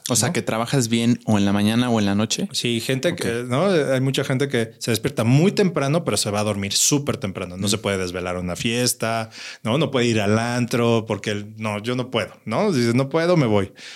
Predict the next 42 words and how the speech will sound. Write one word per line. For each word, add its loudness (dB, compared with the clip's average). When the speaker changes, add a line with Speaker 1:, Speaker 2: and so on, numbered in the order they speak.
Speaker 2:
¿no? -2
Y 0
hay, 0
y 0
hay -2
gente -2
muy 6
de 2
la 2
noche. 0
No -12
sé, -14
yo -6
no, -6
dormirme -2
antes 2
de 4
las 0
once 0
de 0
la -6
noche, -6
no, -6
ni -4
loco, -2
no 0
puedo, 0
¿no? -2
Y 2
se 0
despierta -2
un -2
poquito -8
más -2
tarde, 0
pero -4
entonces 0
le 2
cuesta -2
un -2
poquito -4
más 0